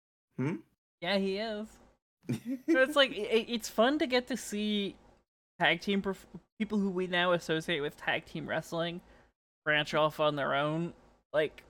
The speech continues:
Speaker 2: when
Speaker 1: Yeah.
Speaker 2: C D had singles matches. You know, 'cause he's so heavily associated with S C U these days. He
Speaker 1: Yep.
Speaker 2: was so heavily associated with S C U. Bwah, bwah.
Speaker 1: Aw.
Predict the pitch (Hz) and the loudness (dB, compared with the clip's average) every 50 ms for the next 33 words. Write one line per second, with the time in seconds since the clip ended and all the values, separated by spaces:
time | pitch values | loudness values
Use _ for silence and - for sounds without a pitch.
0 | _ _ _ 156 156 120 - - 165 151 143 151 147 147 151 147 139 - 165 160 | _ _ _ -2 0 2 2 2 2 0 0 0 -2 -2 -4 -4 -6 -8 -6 -4
1 | 156 156 151 151 - - 165 156 151 156 165 160 156 170 170 156 156 160 - - | -4 -4 -4 -6 -8 -4 -4 -4 -2 -2 -6 -6 -6 -4 -2 0 0 0 -2 -4
2 | 165 160 156 156 165 165 165 - - - - _ _ _ _ _ _ _ _ _ | -4 -4 -4 -4 -8 -12 -16 -18 -20 -20 -20 _ _ _ _ _ _ _ _ _
3 | _ _ _ _ _ _ _ _ _ _ _ _ _ _ 165 143 123 147 - 160 | _ _ _ _ _ _ _ _ _ _ _ _ _ _ 0 2 2 2 0 -4
4 | 151 - 185 175 - - 175 165 165 165 151 151 156 156 143 131 151 - 156 143 | -4 -4 -4 -4 0 2 0 2 2 2 0 0 2 0 -4 -4 -4 -4 -4 -4
5 | 151 - 160 139 127 113 139 151 117 143 - - 147 143 160 196 196 - 101 156 | -4 -4 -6 -6 -6 -6 -6 -6 -6 -8 -8 -10 -12 -8 -8 -8 -8 -8 -12 -14
6 | - - 120 104 117 120 117 165 - - _ _ _ _ _ _ _ _ _ _ | -12 -10 -8 -8 -8 -8 -10 -12 -14 -20 _ _ _ _ _ _ _ _ _ _
7 | _ _ _ - - 180 165 170 175 170 170 160 - - 156 151 156 156 143 143 | _ _ _ -2 -2 0 2 4 4 4 2 0 -2 -2 -2 -2 0 0 0 0
8 | 135 139 139 127 123 139 - - 123 135 - - 156 127 127 120 120 117 110 127 | 0 -2 -2 -2 -4 -6 -6 -6 -6 -6 -6 -6 -8 -6 -6 -6 -8 -8 -8 -6
9 | 127 120 151 - - 147 151 123 - - 120 117 127 135 151 - - - 185 170 | -6 -6 -6 -8 -10 -12 -12 -12 -10 -10 -8 -6 -6 -8 -8 -10 -6 -2 0 2
10 | 165 170 170 - - - 139 131 135 123 117 110 127 127 127 127 127 - - - | 2 2 0 -4 -10 -10 -8 -4 -4 -2 0 0 0 0 0 0 -2 -2 -6 -10
11 | - - - _ _ _ _ _ _ _ - - 120 98 92 92 92 87 85 90 | -16 -18 -20 _ _ _ _ _ _ _ -6 -4 -2 -2 0 0 0 0 0 -2
12 | 90 87 87 90 95 101 98 | -2 -2 0 0 0 0 -2